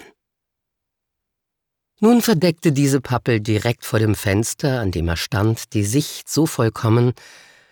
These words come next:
dass es unmöglich war, etwas anderes zu sehen. Aber sie störte nicht.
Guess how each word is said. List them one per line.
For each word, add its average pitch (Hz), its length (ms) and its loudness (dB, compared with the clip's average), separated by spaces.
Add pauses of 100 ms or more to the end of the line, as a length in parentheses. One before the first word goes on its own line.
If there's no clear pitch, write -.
(200)
dass 180 160 0
es 196 180 0
unmöglich 190 720 0
war, 127 220 -2
etwas - 460 -4
anderes 87 560 -4
zu - 100 -4
sehen. 98 400 -6 (1500)
Aber 190 300 0
sie 233 140 -4
störte - 440 -4
nicht. - 380 -18